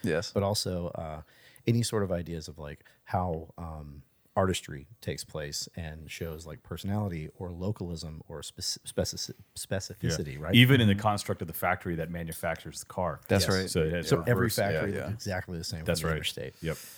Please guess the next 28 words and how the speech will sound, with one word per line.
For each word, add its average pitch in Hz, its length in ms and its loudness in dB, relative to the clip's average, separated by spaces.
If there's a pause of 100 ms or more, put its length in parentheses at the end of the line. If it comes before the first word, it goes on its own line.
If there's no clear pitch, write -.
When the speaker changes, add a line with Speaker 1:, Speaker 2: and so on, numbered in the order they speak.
(120)
Speaker 2:
So - 140 2
you 107 160 2
have 110 160 2
no 127 220 2
flourishing - 800 -4
that 85 100 -6
happens 92 580 -2
in 98 140 0
that 104 100 0
Speaker 3:
It's - 80 -4
a - 20 -8
Speaker 2:
situation. 87 420 0
Speaker 3:
s-, - 120 -2 (140)
it's - 100 -10
a 80 60 -6
blunting 82 400 -4
out. 76 180 -10 (120)
Speaker 2:
Then 120 240 6
you 131 100 6
apply 92 360 -2
it 80 80 -8
to, - 100 -10
like, 78 160 -6
what 85 180 -10
you're 143 80 0
talking 67 320 -6
about, 58 240 -14
Ryan. 65 320 -14